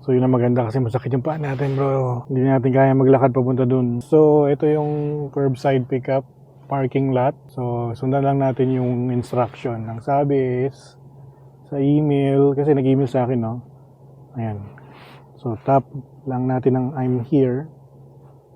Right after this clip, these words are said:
Curbside, where yan? Curbside na lang. Yung parking spot natin is ninety-one. Kailangan pa talaga yung vehicle model. <laughs> Hindi na lang, dapat kulay na lang sa sasakyan, di ba? Ba't kailangan ng vehicle model pa talaga?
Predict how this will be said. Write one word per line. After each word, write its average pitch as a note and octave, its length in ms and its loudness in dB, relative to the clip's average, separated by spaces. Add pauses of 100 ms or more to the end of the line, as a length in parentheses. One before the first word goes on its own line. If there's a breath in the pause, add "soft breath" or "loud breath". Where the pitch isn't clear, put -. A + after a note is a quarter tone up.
(1040)
Curbside, C3+ 640 -4
where C3 160 -2
yan? A#2 400 -8
Curbside A#2+ 400 -6
na G#2+ 80 -10
lang. G2 240 -14
Yung B2 160 -12
parking C3+ 400 -2
spot C3 320 -6
natin C3 400 -2
is B2 160 -6
ninety-one. A#2 1120 -6 (400)
Kailangan B2+ 240 -6
pa C3+ 80 -2
talaga B2+ 240 2
yung A#2+ 80 -2
vehicle B2+ 320 2
model. B2 480 -2 (200)
<laughs> - 280 -12
Hindi C#3+ 160 -4
na D3 80 2
lang, C#3+ 240 0
dapat C3+ 240 0
kulay C#3 320 4
na C#3 80 2
lang C3+ 160 -2
sa A#2+ 80 -10
sasakyan, C3 320 -2
di G#2+ 80 -4
ba? A2 80 -6
Ba't A#2 240 -8
kailangan C3 320 -4
ng A#2+ 160 -4
vehicle A#2+ 320 -2
model A2+ 320 -4
pa A#2+ 80 -12
talaga? A2 320 -10